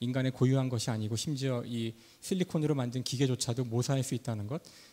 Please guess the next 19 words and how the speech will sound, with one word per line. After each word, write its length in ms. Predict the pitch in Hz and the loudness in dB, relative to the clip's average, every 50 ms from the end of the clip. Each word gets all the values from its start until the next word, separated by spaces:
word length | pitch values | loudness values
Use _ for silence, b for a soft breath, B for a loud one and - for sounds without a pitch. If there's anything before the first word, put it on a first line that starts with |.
| B _ | B _
그래서 280 | - 139 156 156 151 B B B B - | -6 -4 -2 -2 -2 B B B B -4
과학의 300 | - 143 151 170 180 190 | 0 0 2 2 2 2
역사는, 600 | 156 127 - - 165 156 170 180 156 117 110 - - 151 120 120 135 156 | 2 2 0 0 0 0 0 0 0 -2 -4 -6 -10 -14 -16 -16 -12 -6
그러니까 180 | - 147 135 135 - - - B B B B B B B - _ _ _ _ _ _ _ _ - | -4 -4 -4 -4 -8 -16 -20 B B B B B B B -20 _ _ _ _ _ _ _ _ -6
그 200 | - 139 131 127 | -2 0 0 0
한때 400 | 113 - 220 208 - - 202 180 | 0 0 -2 0 2 2 4 6
너무 200 | 135 135 151 156 | 6 4 4 4
신한테 460 | - - - 226 214 208 185 - 190 | 4 4 4 4 2 2 2 0 0
치우쳤던 640 | - - - 220 202 - - 180 - - 165 151 139 | 2 2 2 2 2 0 -2 -4 -2 -2 0 0 0
역사를 600 | 123 117 - - - 131 127 139 143 139 131 - - | 0 -2 -2 -2 -2 0 0 0 0 0 -2 -2 2
되돌리는 480 | - 135 123 160 170 165 165 160 156 | 4 6 8 8 8 8 8 6 4
과정이 420 | 147 - 123 123 123 127 127 139 143 | 4 2 2 2 2 2 2 2 2
인문학이었다면 840 | 127 120 127 127 127 120 117 117 110 - - 117 113 131 135 123 110 | 2 2 2 0 0 0 0 -2 -2 -2 -2 -2 0 0 0 -2 -2
그렇다고 320 | 107 - 123 - 131 135 123 | -2 -4 -4 -2 -2 0 2
너무 220 | 123 120 127 131 | 2 2 2 2
한쪽으로 380 | 127 160 165 - 170 156 147 143 | 0 0 0 0 2 2 2 2
가는 220 | - - 117 120 | 0 -2 -2 -2
건 120 | 123 151 135 | 0 -2 -2
아닌, 320 | 107 104 107 110 117 | -2 -2 -2 -4 -6